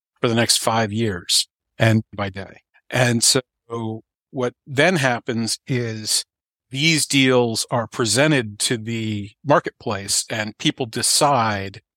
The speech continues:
"Oh, that looks like a pretty good deal. I would like to be on the buy side of that deal," or, "I would like to be on the sell side of that deal for this much." And because this deal's being presented in common across the entire marketplace, multiple people can come in on the buys and sell sides.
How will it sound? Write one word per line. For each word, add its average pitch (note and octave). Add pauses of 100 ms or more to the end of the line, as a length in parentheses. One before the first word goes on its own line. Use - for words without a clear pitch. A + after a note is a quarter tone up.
(100)
"Oh, E3+
that D#3+
looks D#3+
like C3
a G#2+
pretty G#2
good G2
deal. F2+ (320)
I C3+
would D#3+
like C3
to C3
be A#2+
on A#2+
the A2+
buy A#2
side G#2
of F#2+
that G2+
deal," G2 (100)
or, A2
"I C3+
would C3
like B2
to -
be A#2
on A2+
the G#2
sell B2
side A2+
of G#2
that G2+
deal G2+
for -
this A2+
much." G#2 (280)
And A#2
because D3
this B2+ (140)
deal's C#3
being B2
presented A#2
in G2+
common D#3
across G#2
the G#2
entire G2
marketplace, G#2 (300)
multiple B2
people C3
can G#2+
come B2
in C3
on A2+
the G#2
buys A2
and G#2+
sell G#2+
sides. G#2